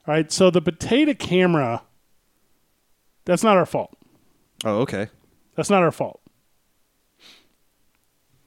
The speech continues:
Speaker 1: I can blame that on something.
Speaker 2: Well, I'm so good looking, it doesn't matter what camera.
Speaker 1: No, so Tyler Robbins, here's the problem with
Speaker 2: Yeah,
Speaker 1: the camera.
Speaker 2: okay.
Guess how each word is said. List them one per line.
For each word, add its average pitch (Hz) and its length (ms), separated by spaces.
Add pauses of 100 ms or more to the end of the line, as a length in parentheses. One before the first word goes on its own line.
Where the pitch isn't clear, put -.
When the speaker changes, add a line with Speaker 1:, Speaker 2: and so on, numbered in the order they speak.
(200)
Speaker 1:
I 165 100
can 208 160
blame 180 320
that 143 180
on 135 120
something. - 460
Speaker 2:
Well, 123 140
I'm 165 300
so 156 680
good 127 220
looking, 110 280
it 104 80
doesn't 113 260
matter 107 300
what 101 140
camera. 101 540
Speaker 1:
No, 175 280
so 185 180
Tyler 240 340
Robbins, 156 440
here's 294 280
the 190 100
problem 175 400
with 156 100
Speaker 2:
Yeah, 120 60
Speaker 1:
the 110 60
camera. 127 300
Speaker 2:
okay. 95 260